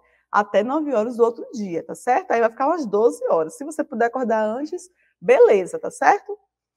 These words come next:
Então, ó, é, aqui, depois que acordar, o que que você faz? Você toma o café da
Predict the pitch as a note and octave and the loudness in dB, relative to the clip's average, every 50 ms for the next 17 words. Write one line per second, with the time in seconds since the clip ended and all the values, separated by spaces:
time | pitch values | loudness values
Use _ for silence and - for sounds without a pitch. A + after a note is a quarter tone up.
0 | _ _ _ _ _ _ _ - B3 B3 B3+ B3+ B3+ C#4 - C#5 - _ _ _ | _ _ _ _ _ _ _ -8 -6 -4 -4 -2 -2 -2 -4 -4 -8 _ _ _
1 | _ _ _ _ _ _ _ _ _ _ _ _ _ _ _ _ _ _ - - | _ _ _ _ _ _ _ _ _ _ _ _ _ _ _ _ _ _ -6 -4
2 | F#3 F#3 F#3 F#3 F3+ F3 E3+ - G3+ A3+ A#3 A#3 - - A#3 A#3 B3 C#4 F4+ G#4+ | -4 -2 -2 -4 -4 -4 -4 -2 -2 -2 -2 -4 -8 -12 -10 -6 -4 -4 -4 -6
3 | - - - G3 B3 B3+ B3+ - A3+ A3+ A3 A#3+ G#3 - A3 A3+ A3 G3 G3 G#3+ | -8 -14 -2 0 2 2 2 0 -4 -6 -6 -8 -10 -8 -8 -6 -2 -2 -2 -2
4 | A3 C4+ B3+ C#4+ B3+ B3 - B3 G#3+ - - A#3 B3 - A4+ A#4+ - - - - | -4 -8 -10 -8 -8 -6 -6 -6 -6 -4 -2 0 0 2 0 0 -2 -6 -18 -20
5 | _ _ _ _ _ _ _ - G#3 G#3 - - A3 A3 A#3+ B3+ C4 B3 B3 A#3+ | _ _ _ _ _ _ _ -8 -8 -8 -6 -6 -6 -6 -4 -6 -8 -8 -8 -8
6 | A3 G#3+ - - A#3 A#3+ A#3+ G3 F3+ G3 G#3 C#4+ G4+ | -10 -10 -10 -8 -8 -8 -6 -6 -4 -2 -2 -2 -2